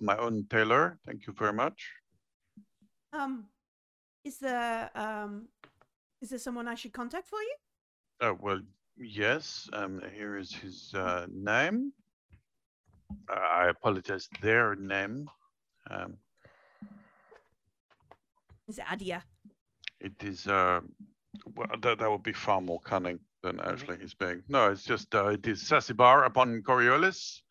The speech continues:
Speaker 2: Ah.
Speaker 1: Uh, they provide all of my suits and have done for many years. I am contractually obliged, uh,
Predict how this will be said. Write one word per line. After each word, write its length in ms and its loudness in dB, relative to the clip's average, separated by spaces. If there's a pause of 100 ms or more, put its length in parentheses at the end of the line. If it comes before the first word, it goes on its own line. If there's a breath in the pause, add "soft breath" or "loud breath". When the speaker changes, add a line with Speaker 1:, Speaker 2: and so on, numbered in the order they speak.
Speaker 2:
Ah. 240 -10
Speaker 1:
Uh, 320 6
they 120 4
provide 420 4
all 140 2
of 100 -4
my 140 -2
suits 480 -4
and 160 -4
have 180 -2
done 240 0
for 180 -2
many 280 -6
years. 480 -6
I 200 6
am 240 2
contractually 640 -2
obliged, 720 6 (420 loud breath)
uh, 180 6